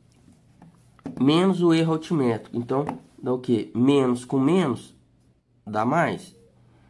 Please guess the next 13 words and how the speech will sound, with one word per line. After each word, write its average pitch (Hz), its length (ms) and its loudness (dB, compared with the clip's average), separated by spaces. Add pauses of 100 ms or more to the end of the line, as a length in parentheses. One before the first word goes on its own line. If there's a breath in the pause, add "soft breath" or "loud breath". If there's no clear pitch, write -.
(320 soft breath)
Então, 135 200 0
dá 131 100 -2
o 139 80 -2
quê? 120 340 -4
Zero 123 280 0
ponto 143 400 -4 (140)
zero 120 300 -2
zero 123 400 -2 (300)
cinco, - 640 -2 (400)
tá? 151 280 -4 (2500 soft breath)
Dividido 170 760 -2
pelo 185 500 0 (640)
comprimento 165 840 0